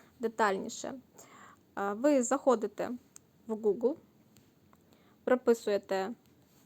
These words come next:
Karma Game. Ну, в мене вже є, тому що я туди регулярно заходжу. Karma Game. Вам вибивають посилання.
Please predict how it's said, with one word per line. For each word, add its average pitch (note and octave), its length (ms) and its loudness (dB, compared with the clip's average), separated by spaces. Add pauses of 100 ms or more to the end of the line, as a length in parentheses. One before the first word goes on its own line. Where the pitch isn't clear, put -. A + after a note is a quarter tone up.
Karma G#3 400 0
Game. G#3 220 -2 (220)
Ну, B3 120 -6
в G3 60 -4
мене G3 240 -2
вже G3 380 -4 (440)
є, G4 180 0
тому C#4+ 280 -2
що - 180 -4
я B3+ 120 0
туди A#3+ 260 -2
регулярно A#3 580 -2
заходжу. A#3 500 -6 (1900)
Karma A3 460 -10
Game. F#4+ 260 -2 (2750)
Вам A#3 420 2 (400)
вибивають A3+ 720 0
посилання. G#3+ 680 -2